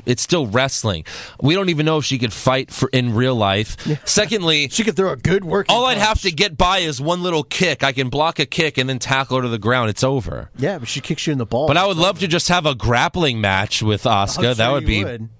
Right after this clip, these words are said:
Speaker 1: that would be fine.
Speaker 2: So, so okay, here's an edited question for you.
Speaker 1: All right.
Speaker 2: Are, are there any women that you would be afraid to get in the ring with? Not because, you know,
Speaker 1: Like, they'll
Speaker 2: that,
Speaker 1: beat
Speaker 2: but
Speaker 1: me up.
Speaker 2: Yeah, because they would beat you up.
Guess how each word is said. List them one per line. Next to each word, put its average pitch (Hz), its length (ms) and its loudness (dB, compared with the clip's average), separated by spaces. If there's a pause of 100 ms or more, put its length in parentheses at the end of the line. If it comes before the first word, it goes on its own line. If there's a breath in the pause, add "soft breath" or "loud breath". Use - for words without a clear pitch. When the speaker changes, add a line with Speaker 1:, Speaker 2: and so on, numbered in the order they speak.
Speaker 1:
that 117 140 4
would 127 120 0
be 98 100 -4
fine. 107 640 0
Speaker 2:
So, 226 340 0
so 220 320 0
okay, 180 280 0
here's 151 340 -2
an 147 200 -2
edited 131 380 -2
question 113 500 -4
for 110 260 -2
you. 107 280 -2
Speaker 1:
All 98 80 -2
right. 92 320 0
Speaker 2:
Are, 160 160 2
are 160 160 0
there 156 240 0
any 175 240 0
women 156 460 -2
that 135 160 -2
you 143 120 -2
would 135 220 -2
be 123 140 0
afraid 151 720 -4 (320 loud breath)
to 147 100 -2
get 143 160 0
in 131 80 -2
the 123 100 0
ring 120 280 0
with? 113 300 -2
Not 180 240 2
because, 143 420 -2
you 147 60 0
know, 113 280 -2 (380 loud breath)
Speaker 1:
Like, 117 180 2
they'll 117 120 2
Speaker 2:
that, 190 100 2
Speaker 1:
beat - 100 4
Speaker 2:
but 165 60 0
Speaker 1:
me 117 120 4
up. 90 180 0
Speaker 2:
Yeah, 156 180 0
because 123 300 -2
they 135 80 -2
would 123 140 -2
beat 123 220 -4
you 123 120 0
up. 101 180 -4